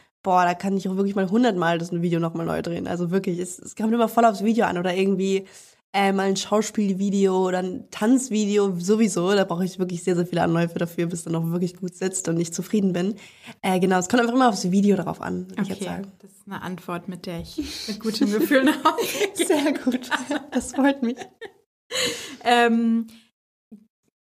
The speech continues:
Speaker 2: was würdest du sagen, unterscheiden sich die Plattformen Instagram und TikTok auch in dem Druck, den sie jeweils auf dich ausüben? Also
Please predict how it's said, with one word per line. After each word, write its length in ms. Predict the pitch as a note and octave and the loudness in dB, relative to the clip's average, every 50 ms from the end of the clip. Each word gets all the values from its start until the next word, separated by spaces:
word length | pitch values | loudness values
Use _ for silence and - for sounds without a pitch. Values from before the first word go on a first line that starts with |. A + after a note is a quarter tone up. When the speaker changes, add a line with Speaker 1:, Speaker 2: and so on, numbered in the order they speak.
| _ - | _ -20
Speaker 2:
was 380 | G#3 G3+ - - A#3 A3+ A3+ | -20 -10 -4 -2 -2 0 0
würdest 240 | A#3+ B3+ C4 C4+ - | -2 -2 -2 -4 -6
du 40 | B3 | -6
sagen, 360 | A3+ A#3+ A3+ A3 A#3 A3+ A#3 | -2 0 2 2 2 2 2
unterscheiden 680 | A3+ A3 G#3+ A3 G#3+ G#3 - - A3+ A3 A3+ B3 B3 A#3+ | 0 0 0 0 0 -2 0 0 2 2 4 4 4 2
sich 260 | A3 G#3 A3 A3 A3 - | 2 2 0 0 -2 -2
die 120 | - A3 | -4 -4
Plattformen 680 | G#3 - - A3 A3 G#3+ - - - A3 G#3+ G#3+ G#3+ - | -4 -2 -2 -2 -2 -2 -4 -6 -2 2 2 2 2 2
Instagram 520 | G3+ G#3+ A3 A3 - A3 G3 G#3 G3+ F#3+ | 2 0 0 0 0 -2 -2 0 -2 0
und 120 | - G3 G3+ | -2 -2 -2
TikTok 440 | - - G3+ G3+ - G#3+ G#3 G#3 - | -2 -4 -6 -8 -6 -8 -8 -6 -4
auch 140 | - G3 - - | -4 -4 -2 -2
in 100 | G3 F#3+ | -2 0
dem 140 | F#3+ F#3+ | 0 0
Druck, 320 | F#3 G3 F3+ G#3 A3 A3 - | -2 0 0 0 0 -2 -4
den 220 | - B3 B3 B3+ | -2 0 0 0
sie 120 | B3 B3 A#3+ | 0 0 -2
jeweils 680 | A#3 A#3+ B3 A#3+ B3 B3 B3+ C4 C4 C4 - - - - | 0 0 0 0 0 0 0 -2 -4 -6 -8 -10 -4 -4
auf 120 | A3+ A3+ | -4 -2
dich 200 | - C4 B3+ - - | -2 -4 -4 0 0
ausüben? 600 | A3 A#3+ B3 - - G#3+ A#3 B3 C4 C#4 C#4+ C#4 | 2 2 0 0 -2 -2 0 2 4 4 4 4
Also 560 | - F#3+ G3 F#3 F#3 F#3+ F#3+ F#3 F#3+ F#3+ F#3+ | 2 0 0 2 0 -2 -2 -2 -4 -6 -8